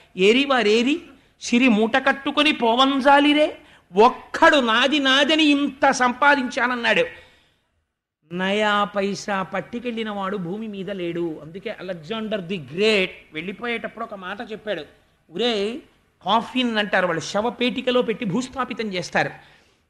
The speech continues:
నా శవపేటికకి రెండు కన్నాలు పెట్టి రెండు చేతులు బయట పెట్టండి. బయట పెట్టి ప్రపంచ విజేత అలెగ్జాండర్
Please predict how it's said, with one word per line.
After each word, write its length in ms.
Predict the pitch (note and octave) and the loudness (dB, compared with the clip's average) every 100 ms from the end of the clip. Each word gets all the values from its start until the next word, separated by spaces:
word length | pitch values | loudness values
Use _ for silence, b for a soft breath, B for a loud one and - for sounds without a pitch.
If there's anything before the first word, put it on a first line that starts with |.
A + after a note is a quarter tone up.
| _ | _
నా 180 | D#3 G3 | -2 0
శవపేటికకి 960 | - - G#3+ C4+ C#4 C4 B3+ G#3+ G3 A#3+ | 0 2 4 4 4 4 2 -2 -4 -2
రెండు 240 | A3 G#3+ | 0 -2
కన్నాలు 520 | A3 G3 A#3 B3+ B3+ | 0 0 4 4 4
పెట్టి 480 | A3+ G3 - G#3+ A#3 | 2 0 -2 -2 -2
రెండు 420 | F3+ G3+ A#3 D4 C4+ | -2 -2 0 0 0
చేతులు 380 | B3 A#3 A3+ A3+ | -2 -2 -2 -2
బయట 340 | F#3+ G3+ G#3+ G3 | -2 -2 -2 -4
పెట్టండి. 400 | - C3+ A#2 - _ _ _ _ _ _ _ _ _ _ | -4 -8 -12 -20 _ _ _ _ _ _ _ _ _ _
బయట 360 | D#3 G3+ A3 B3 | -4 0 0 0
పెట్టి 640 | F#3+ - F3 G#3+ A3 G#3+ - b b b b _ - | -2 -2 0 2 2 0 -8 b b b b _ -6
ప్రపంచ 580 | A3 C#4+ D#4 D4 C#4 C4+ | -2 0 0 0 4 4
విజేత 520 | A3 F3+ C#4+ B3+ A#3+ | 4 4 6 6 4
అలెగ్జాండర్ 1000 | C#3+ - F#3+ A#3 E3+ C3+ A#3 G#3+ E3+ | -4 -6 -4 -2 0 2 4 4 2